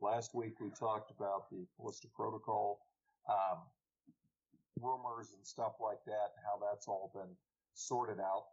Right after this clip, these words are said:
And as we now start swinging toward, um, some of the new releases that are gonna be coming out between now and the holidays,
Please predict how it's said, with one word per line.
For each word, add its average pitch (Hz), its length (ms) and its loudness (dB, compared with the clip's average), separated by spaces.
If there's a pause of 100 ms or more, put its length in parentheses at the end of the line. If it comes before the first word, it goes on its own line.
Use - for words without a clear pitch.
(160)
And 110 100 -8 (160)
as - 200 -6
we 120 120 -6
now 117 280 -4
start 113 380 -4
swinging 113 720 -6 (100)
toward, 104 520 2 (420)
um, 98 480 4 (1400)
some - 320 2
of 107 80 0
the 104 60 -4
new 117 180 -4
releases 110 560 -4
that 101 100 0
are 104 80 0
gonna 101 140 0
be 95 160 -6
coming 104 200 0
out 104 220 6
between 98 360 -8
now 98 240 2
and 92 80 -2
the 92 60 2
holidays, 92 500 0